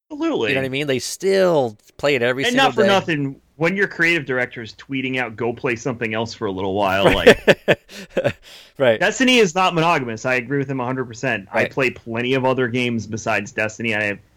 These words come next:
Speaker 1: no, and I said to you before we got on, it, it's more or less for me, when I walk away from Destiny, it's like, "Cool, I'll be back in a few months.
Speaker 2: That's how I
Speaker 1: Whatever,
Speaker 2: am.
Speaker 1: it's no big deal."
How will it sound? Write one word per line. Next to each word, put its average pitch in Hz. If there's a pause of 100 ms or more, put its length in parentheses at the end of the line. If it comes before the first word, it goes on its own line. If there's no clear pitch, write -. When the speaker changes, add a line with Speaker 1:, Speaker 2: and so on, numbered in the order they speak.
(160)
Speaker 1:
no, 113
and 139
I 151
said 170
to 160
you 175
before 143
we 127
got 123
on, 120 (720)
it, 120 (800)
it's 143
more 151
or 156
less - (840)
for 139
me, 135
when 139
I 147
walk 143
away 160
from 160
Destiny, 170
it's 185
like, -
"Cool, 117
I'll 170
be 180
back 110
in 120
a 110
few 98
months. 104
Speaker 2:
That's -
how 143
I 110
Speaker 1:
Whatever, 127
Speaker 2:
am. 107
Speaker 1:
it's 110
no -
big - (100)
deal." 143